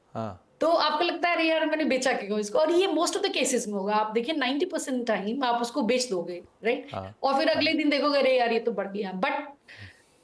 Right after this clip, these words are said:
Speaker 2: अ, जो आपने बताया कि इतने सारे टू थाउजेंड एट का स्लो डाउन आया, नोटबंदी आई, ये हुआ, market crash
Speaker 1: हम्म।
Speaker 2: हुआ,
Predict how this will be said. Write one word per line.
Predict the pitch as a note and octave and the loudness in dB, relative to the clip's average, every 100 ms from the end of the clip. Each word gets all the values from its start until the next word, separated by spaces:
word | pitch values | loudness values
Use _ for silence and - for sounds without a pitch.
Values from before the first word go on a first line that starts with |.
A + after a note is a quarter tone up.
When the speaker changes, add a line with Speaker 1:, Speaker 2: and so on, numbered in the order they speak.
| - | -2
Speaker 2:
अ, | G#3+ A#3 | 2 2
जो | G#3+ C#4+ | 2 2
आपने | D4 D4 D4 | 2 0 0
बताया | D#4+ C4+ B3+ B3+ C#4 | 0 0 2 2 2
कि | C4 C4 | 2 0
इतने | B3 C4+ C4+ | -2 -2 0
सारे | C4+ B3+ | 2 2
टू | B3+ B3+ B3 | 0 0 0
थाउजेंड | A#3 A#3+ A#3+ | 2 2 0
एट | A#3 | 0
का | B3 | -2
स्लो | A#3 A#3+ A#3 | -2 2 2
डाउन | A3+ A3 A3 | 2 0 -2
आया, | G#3 G#3+ G#3+ | -2 0 0
नोटबंदी | A3 A3 G#3 G3+ A3 G#3+ G#3+ | -2 -4 -4 -2 -2 0 0
आई, | G3+ G3+ | 0 0
ये | G#3+ G3+ A3 | -2 0 2
हुआ, | G#3+ G3+ G#3 G3+ G3+ | 2 2 2 2 0
market | G3+ G3 A3+ G3+ | 0 -2 -4 -6
crash | G3+ G3+ - | -4 -4 -4
Speaker 1:
हम्म। | F#3+ | -8
Speaker 2:
हुआ, | F3+ | -10